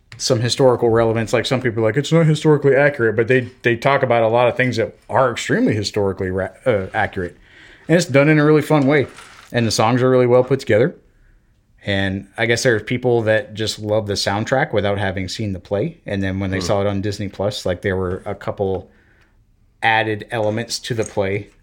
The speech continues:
Speaker 1: that were not included in the soundtrack. And so
Speaker 2: Hmm.
Speaker 1: I just thought it was a lighthearted, fun, like, hip hop history lesson. And then the deeper you go, you're like, "Oh, like, I'm, I'm, I'm getting emotionally invested in this."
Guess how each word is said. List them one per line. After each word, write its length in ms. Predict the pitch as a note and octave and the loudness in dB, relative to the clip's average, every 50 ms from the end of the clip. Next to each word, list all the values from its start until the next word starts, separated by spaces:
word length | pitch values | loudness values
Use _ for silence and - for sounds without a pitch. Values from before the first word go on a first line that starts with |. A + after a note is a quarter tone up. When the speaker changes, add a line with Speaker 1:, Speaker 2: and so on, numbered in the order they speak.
| _ _ | _ _
Speaker 1:
that 300 | - G2+ G#2 - - - | -2 -2 -2 -2 -2 -6
were 80 | - F#2+ | -8 -6
not 240 | G2 G2 G2 F#2+ - | -4 -2 -4 -4 -6
included 320 | G#2+ - - G#2+ G2 G2 | -8 -6 -4 -4 -2 -2
in 80 | G2+ F#2+ | -4 -4
the 60 | F2+ | -6
soundtrack. 520 | F2 - G2 G2 G2 - - B2+ C#3+ - - - _ _ _ _ _ _ _ _ _ _ - | -6 -6 -4 -4 -4 -4 -4 -6 -6 -8 -14 -20 _ _ _ _ _ _ _ _ _ _ -10
And 160 | - A2 - | -10 -6 -2
so 240 | - A2+ G#2+ G2+ G2 G2+ - _ _ _ _ _ _ _ _ _ _ - | 0 0 0 0 -2 -4 -12 _ _ _ _ _ _ _ _ _ _ -2
Speaker 2:
Hmm. 60 | A2 | 0
Speaker 1:
I 220 | C3 - - C#3 A2 | 0 0 0 -2 -4
just 200 | G2+ G#2 - - | -6 -8 -8 -4
thought 220 | G#2+ G2+ A2+ A2 | -2 -2 -2 -2
it 40 | A2+ | -2
was 180 | A2+ A#2 A2+ A#2+ | -2 -2 -2 0
a 300 | A2+ A2 G#2+ G2+ G#2 G#2+ _ _ _ _ _ _ _ _ _ - | 0 0 0 -2 -6 -12 _ _ _ _ _ _ _ _ _ -14
lighthearted, 840 | - A2+ G#2+ A2+ B2+ C#3+ - - - - D3 D#3 D#3 D3+ D3 C#3 C3+ | -8 -4 0 0 0 0 -2 -4 -4 0 0 2 2 2 0 0 -2
fun, 480 | - - D#3 D#3+ E3 E3 E3 E3 D#3+ D#3+ | 0 2 4 4 4 4 4 2 4 4
like, 320 | D#3 D3+ D3+ D3+ - - _ _ _ _ _ - | 4 2 2 0 -6 -18 _ _ _ _ _ -4
hip 180 | - D3 - - | -4 -4 -2 -2
hop 200 | E3+ E3+ - E3+ | -2 -2 0 0
history 340 | F#3 G3+ G3 - E3+ C#3 | 0 0 2 2 2 2
lesson. 460 | A#2+ A#2 G#2+ G2 - G#2 F#2+ F2+ F#2+ - - _ _ _ _ _ _ _ _ _ _ - | 2 2 0 0 -2 -4 -6 -6 -6 -10 -12 _ _ _ _ _ _ _ _ _ _ -6
And 140 | A#2+ A2 A2+ | -4 -2 -2
then 140 | A2+ A#2 A2+ | -2 -2 -2
the 60 | G#2+ | -2
deeper 260 | B2+ B2+ B2+ C3 B2+ | -2 -2 0 0 0
you 140 | B2 B2 A#2+ | 0 0 2
go, 260 | B2 D3 F#3 F3+ D3 | 2 4 4 4 4
you're 160 | C3 B2+ B2+ B2 | 4 4 4 4
like, 160 | A#2+ A#2 A2 | 2 2 0
"Oh, 360 | A#2 D#3+ G#3+ D3 G#2 F#2+ - - _ _ - | -2 -2 -2 -2 -2 -2 -6 -10 _ _ -6
like, 320 | A#2 A2+ G#2+ - - - _ _ _ _ _ _ _ - - _ _ _ _ _ _ _ _ _ _ - | -2 -2 -2 -2 -4 -10 _ _ _ _ _ _ _ -20 -20 _ _ _ _ _ _ _ _ _ _ -6
I'm, 260 | - A2+ A#2 A2+ A2+ - | -4 -2 -2 -2 -4 -4
I'm, 240 | A#2 A#2 A2+ - | -6 -6 -6 -4
I'm 140 | G#2+ A#2 A#2+ | -6 -4 -2
getting 220 | A#2 C#3 C3+ C3+ C3 | 0 0 2 2 2
emotionally 520 | B2+ C3 C3 B2+ B2 - C3 B2 B2 A#2+ | 2 4 2 2 2 0 -2 -2 -2 -2
invested 400 | A#2 A2+ B2 A#2 - - G#2+ F#2 | 0 0 0 0 0 -2 -4 -4
in 120 | F#2 F2 | -4 -6
this." 280 | E2+ E2 E2 - - - | -6 -8 -10 -12 -14 -18